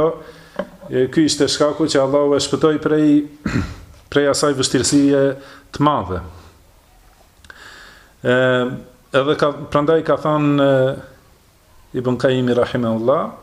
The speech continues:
se nuk ka njeri që gjendet në ndonjë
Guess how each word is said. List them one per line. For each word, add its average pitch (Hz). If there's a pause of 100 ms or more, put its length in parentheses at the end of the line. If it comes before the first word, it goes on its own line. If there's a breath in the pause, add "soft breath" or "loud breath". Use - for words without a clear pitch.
(340 loud breath)
se -
nuk 131
ka 160
njeri 131
që 131
gjendet 135
në 127 (300)
ndonjë 123